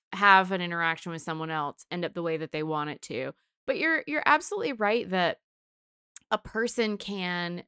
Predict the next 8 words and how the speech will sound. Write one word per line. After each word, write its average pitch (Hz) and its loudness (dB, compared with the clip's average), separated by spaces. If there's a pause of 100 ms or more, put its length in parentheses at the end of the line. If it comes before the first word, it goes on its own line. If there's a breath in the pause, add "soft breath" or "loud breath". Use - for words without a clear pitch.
(120)
be 208 -2
bullied 165 0 (520)
or 180 2
a 185 -4
person 208 -4
can 208 -6
be 190 -2
hurt 208 2